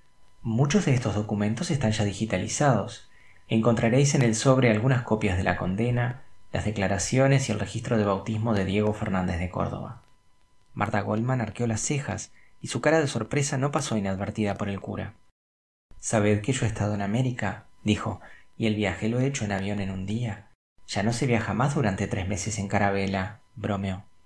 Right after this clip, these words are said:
"La iglesia es una institución con mucha inercia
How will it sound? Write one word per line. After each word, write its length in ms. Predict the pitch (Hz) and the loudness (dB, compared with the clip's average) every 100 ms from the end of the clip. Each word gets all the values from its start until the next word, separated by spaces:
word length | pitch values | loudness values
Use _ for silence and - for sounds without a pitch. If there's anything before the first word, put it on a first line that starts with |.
| - _ _ _ _ _ _ - | -20 _ _ _ _ _ _ -12
"La 140 | 107 101 | -4 -2
iglesia 400 | 98 104 107 135 | 0 0 2 0
es 120 | 127 | 2
una 100 | 117 | 0
institución 560 | 104 110 110 - 131 | 0 -2 -2 0 0
con 180 | 123 113 | 0 2
mucha 240 | 123 143 165 | 2 2 0
inercia 680 | 131 101 95 - 85 - | 0 0 -2 -6 -8 -10